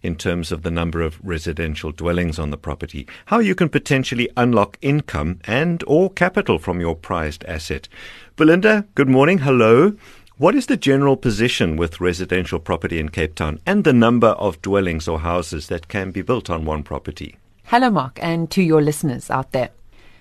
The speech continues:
Speaker 2: So, Mark, in the municipality of the City of Cape Town, all urban have a base zoning that determines what a property may be used for and how it may be developed.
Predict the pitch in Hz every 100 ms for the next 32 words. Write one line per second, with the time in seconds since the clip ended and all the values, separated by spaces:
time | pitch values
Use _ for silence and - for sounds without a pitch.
0 | _ _ - - - 196 190 185 214 190
1 | 196 208 - 208 240 262 277 247 170 170
2 | 208 190 175 - 196 165 - 135 160 208
3 | - - 214 277 - 180 165 170 165 175
4 | 156 135 165 160 - 175 151 139 185 202
5 | - - - 170 165 - 175 214 196 190
6 | 185 165 170 175 190 185 175 170 160 156
7 | 135 170 180 - - 226 285 - _ _
8 | - 247 277 - 202 185 - 175 170 160
9 | - - 165 165 165 165 156 - 185 185
10 | 143 - -